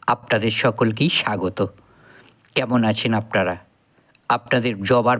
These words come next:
বাগান কেমন আছে গরমে? গাছের বৃদ্ধি এবং কেমন গাছে কুঁড়ি আসছে?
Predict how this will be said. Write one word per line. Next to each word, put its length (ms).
বাগান 300
কেমন 280
আছে 180
গরমে? 300
গাছের 320
বৃদ্ধি 380
এবং 180
কেমন 280
গাছে 260
কুঁড়ি 220
আসছে? 320